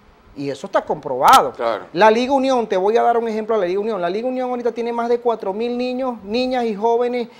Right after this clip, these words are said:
Speaker 1: en su haber. Y esa Liga Unión ha contribuido significativamente e importante en la comunidad a la disminución de la delincuencia,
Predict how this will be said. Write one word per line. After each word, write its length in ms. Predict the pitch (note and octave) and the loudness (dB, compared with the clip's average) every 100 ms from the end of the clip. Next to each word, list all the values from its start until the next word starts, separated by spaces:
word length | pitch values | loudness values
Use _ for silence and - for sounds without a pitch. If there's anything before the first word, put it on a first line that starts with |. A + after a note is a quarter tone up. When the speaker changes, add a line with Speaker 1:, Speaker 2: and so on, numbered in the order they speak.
| - | -14
Speaker 1:
en 220 | E3 F#3 | -8 -6
su 120 | F3+ F3+ | -2 2
haber. 320 | F3+ G3 D3 - _ _ _ - - | 4 4 2 -8 _ _ _ -20 -8
Y 160 | E3 | -2
esa 200 | D3+ D3 | -2 -2
Liga 200 | G#3+ B3+ | -2 0
Unión 200 | C4 D4 | 0 0
ha 120 | C#4 C4+ | -2 0
contribuido 840 | B3+ A3+ G#3 F3+ E3 G3+ D3+ B2 - _ _ _ _ _ | 0 0 -6 -4 -2 -2 -4 -6 -14 _ _ _ _ _
significativamente 1300 | - - C#4 B3+ B3+ A#3 A#3+ A#3+ A3+ B3+ D4 D#4 D#4 D#4 | -12 2 2 4 0 -2 -2 -2 0 2 2 2 0 4
e 140 | C4+ | 4
importante 600 | B3 A#3 A3 G#3+ D4 D4 | 2 0 0 2 0 0
en 60 | D4 | -4
la 140 | C#4 | -2
comunidad 340 | A#3 G3+ G#3 D4+ | -2 -2 -2 2
a 40 | |
la 80 | D4+ | 2
disminución 440 | A#3 A3 G3 G3+ | 0 -2 -4 -4
de 60 | A#3+ | -2
la 80 | C#4+ | -2
delincuencia, 580 | D4 C#4+ E3 C#3+ D3 | -4 -4 -6 -6 -10